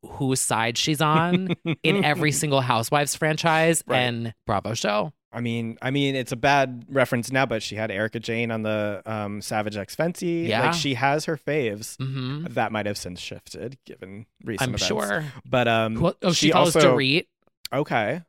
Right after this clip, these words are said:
Speaker 1: She doesn't follow Kyle Richards, I don't think.
Speaker 2: <laughs>
Speaker 1: Who else from Beverly Hills?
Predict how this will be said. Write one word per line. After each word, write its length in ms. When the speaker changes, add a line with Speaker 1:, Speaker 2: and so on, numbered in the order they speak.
Speaker 1:
She 180
doesn't 240
follow 260
Kyle 320
Richards, 640
I 80
don't 180
think. 360
Speaker 2:
<laughs> 280
Speaker 1:
Who 140
else 200
from 100
Beverly 280
Hills? 560